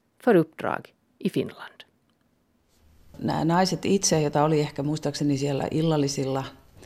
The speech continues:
Speaker 2: ne oli siis hyvin nuoria, monet oli ihan semmoisia ehkä alta kahdenkymmenenkin, kahdenkymmenen molemmilta puolilta, että olisiko sinne ehkä kymmenkunta sitten tullut tai vähän alle. Ja, ja siellä oli sitten korkea-arvoisia S S-upseereja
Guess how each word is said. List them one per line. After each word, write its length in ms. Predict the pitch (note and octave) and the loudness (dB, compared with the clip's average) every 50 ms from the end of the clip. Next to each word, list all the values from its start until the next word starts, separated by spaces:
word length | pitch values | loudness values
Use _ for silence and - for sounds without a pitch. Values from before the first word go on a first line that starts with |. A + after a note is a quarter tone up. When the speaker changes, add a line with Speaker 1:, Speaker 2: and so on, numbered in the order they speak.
| - - - - - - - - - - - - - | -20 -20 -20 -20 -20 -20 -20 -20 -20 -20 -20 -14 -8
Speaker 2:
ne 140 | C#3 C#3+ C#3 | -4 -2 -2
oli 120 | C#3 D#3 | -2 -2
siis 260 | E3 F#3+ G3 - - | -2 -2 -4 0 2
hyvin 240 | F3+ E3 D#3+ D3+ C#3+ | 4 4 6 6 6
nuoria, 440 | D3 D3 C#3+ C#3 C3+ C3+ C#3 C#3 - - - - | 6 6 6 4 4 2 0 0 -2 -4 -6 -4
monet 360 | - C#3+ C#3 C#3 C#3 C#3 - | -2 0 0 0 0 0 -2
oli 120 | B2+ B2+ C#3 | -4 -2 -2
ihan 180 | C#3 C3 C3 | -2 -4 -4
semmoisia 320 | B2+ C3 C#3 C#3+ C#3+ - - | -6 -4 -4 -4 -4 -4 -8
ehkä 260 | - - - - - | -8 -10 -10 -8 -8
alta 220 | - D#3+ - - | -8 -6 -8 -6
kahdenkymmenenkin, 960 | - - - D#3 D3+ - - - - - A1 - - A#1 B1+ - - - - - - - - - - | -6 -6 -6 -4 -4 -4 -4 -2 -4 -4 -4 -6 -6 -8 -8 -8 -10 -12 -12 -10 -12 -12 -12 -8 -4
kahdenkymmenen 500 | - C#3+ D#3 G3 G3 G3 F3+ D#3+ D3+ D3 | -2 0 2 2 0 2 2 2 2 2
molemmilta 420 | D3 C#3+ D3 D3 C#3+ C#3 C#3 C#3 | 0 0 2 2 2 0 0 -2
puolilta, 440 | - D3+ C#3+ C#3+ C#3+ C#3+ - - - | -2 -2 0 0 0 -2 -4 -6 -8
että 260 | - C#3+ - - D3+ D3 - - - - - - - - - - - - - - - - - - - | -8 -6 -4 -4 -4 -4 -6 -14 -20 -20 -20 -20 -20 -20 -20 -20 -20 -20 -20 -20 -20 -20 -20 -20 -12
olisiko 240 | - - - - - | -10 -10 -6 -4 -2
sinne 240 | C3+ D#3 D#3+ D#3 D3 | 0 2 2 2 2
ehkä 180 | D3 C#3+ - C#3 | 0 0 -2 -4
kymmenkunta 720 | C#3 - D#3+ D#3 D#3 D3+ D3 C#3+ C#3+ C#3+ D3 D3 C#3 C#3+ | 0 2 4 4 4 4 4 2 2 2 2 2 0 0
sitten 320 | C3 C3+ A#2+ - - G#2 - - - | -4 -4 -8 -6 -8 -8 -8 -8 -6
tullut 440 | - D#3 D3 C#3+ C#3 C3 C#3 C#3 - | -4 -4 -2 -2 -2 -4 -6 -6 -4
tai 160 | - A2+ G#2+ | -4 -2 -2
vähän 280 | G2 F#2 G2 - - - | -2 -2 -4 -4 -4 -2
alle. 480 | - C#3+ C#3+ C#3+ C#3+ C#3+ C#3+ F#2 - | -2 -2 0 0 -2 -2 -2 -4 -6
Ja, 280 | - - C#3 C3+ - - - - | -6 -8 -8 -8 -10 -10 -12 -8
ja 320 | - - D3 C3+ B2 - - | -6 -2 -2 0 0 -2 -2
siellä 260 | - - D#3+ D3 C#3+ | -2 -2 0 0 0
oli 100 | C#3+ C#3+ | 0 -2
sitten 260 | C#3 C#3+ C3+ - D#3+ D#3+ | -2 -4 -4 -4 -6 -2
korkea-arvoisia 880 | - D3 C#3+ C#3+ - D3 C#3 D3 D3+ D#3 C#3+ - D#3+ - C#2+ D#2 D3 | -2 -2 -2 0 -2 -2 -2 -2 -2 -4 -6 -4 -4 -2 -2 -2 -2
S 100 | D3 - D3+ | -2 -4 -6
S-upseereja 640 | - - D#3+ - - - E3 D#3 D3+ D3 C#3+ D3 | -6 -6 -8 -8 -6 -4 -4 -4 -2 -4 -4 -6